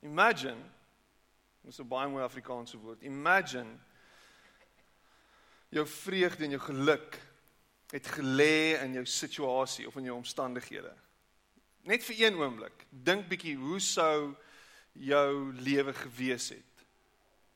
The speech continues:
as dit is waar jou geluk gelê het in jou situasie?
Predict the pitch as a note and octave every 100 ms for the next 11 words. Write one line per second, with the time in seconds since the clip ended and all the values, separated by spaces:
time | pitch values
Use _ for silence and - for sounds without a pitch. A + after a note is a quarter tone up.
0 | _ _ _ _ _ _ _ _ _ C#3
1 | B2+ B2 B2+ D#3+ D#3+ - C3 - B2+ B2+
2 | B2 - B2 B2 - A2+ A2+ A2 - _
3 | _ _ _ - C3+ B2+ B2 - A2+ G2+
4 | - -